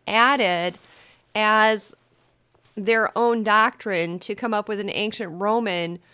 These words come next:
state religion falsely called Christianity.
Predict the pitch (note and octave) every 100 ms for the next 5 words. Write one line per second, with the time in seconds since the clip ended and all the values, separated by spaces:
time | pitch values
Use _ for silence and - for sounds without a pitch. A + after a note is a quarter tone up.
0 | _ _ _ - - A3+ A3+ - G#3 G3+
1 | A3+ G#3 F3+ F3+ - G3+ G3+ - G#3+ G#3
2 | G#3 F3+ F3 - F3 - - G#3 B3 A3+
3 | F3+ - D3 -